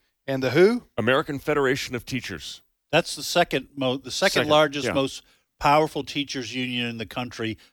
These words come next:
Speaker 3: behind the National Education Association.
Speaker 1: Okay, so you're saying that makes the C D C look bad?
Speaker 2: I'm saying the C D C is being, playing politics. We, they say follow the science, but
Speaker 3: Right.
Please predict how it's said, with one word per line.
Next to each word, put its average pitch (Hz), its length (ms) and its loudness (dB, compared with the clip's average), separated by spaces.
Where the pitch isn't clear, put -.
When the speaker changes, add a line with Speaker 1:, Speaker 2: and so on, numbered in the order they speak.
Speaker 3:
behind 117 300 -2
the 107 60 -4
National 110 420 -4
Education 95 560 -6
Association. 80 800 -14
Speaker 1:
Okay, 131 200 -2
so 151 240 2
you're 175 220 2
saying 160 480 0
that 156 220 4
makes 160 260 2
the 139 60 -4
C 170 200 2
D 156 120 -2
C 139 200 -4
look 123 240 -4
bad? 101 320 -6
Speaker 2:
I'm 120 160 -4
saying 151 320 2
the 113 80 -4
C 143 200 -4
D 123 120 -6
C 135 400 -2
is - 640 -8
being, 117 300 -4
playing 123 300 -4
politics. 127 680 -6
We, 123 180 -12
they 127 180 0
say 151 180 0
follow 160 300 2
the 139 100 -6
science, 160 500 -2
but 101 220 -6
Speaker 3:
Right. 98 200 -2